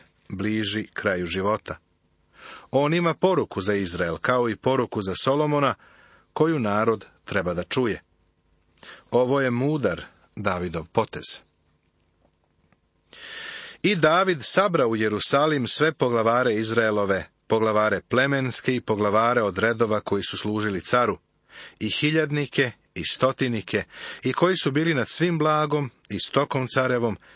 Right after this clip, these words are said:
i sinove svoje, i dvorane, i junake, i sve ljude hrabre.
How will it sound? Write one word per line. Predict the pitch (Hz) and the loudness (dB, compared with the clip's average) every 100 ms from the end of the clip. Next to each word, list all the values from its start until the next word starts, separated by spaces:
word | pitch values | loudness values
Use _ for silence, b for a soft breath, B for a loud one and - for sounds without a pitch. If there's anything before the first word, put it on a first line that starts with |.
| B B | B B
i | 117 110 | -4 -2
sinove | - 135 117 95 | 0 0 0 0
svoje, | - 98 123 156 135 95 | -2 0 2 2 0 -2
i | |
dvorane, | 82 107 131 139 135 | -2 0 2 2 0
i | 98 | -2
junake, | 92 92 113 131 - 113 | -2 0 0 0 -2 -2
i | |
sve | - 143 127 | -2 -2 0
ljude | 110 104 92 | -2 -2 -4
hrabre. | - 101 107 101 | 0 0 2 0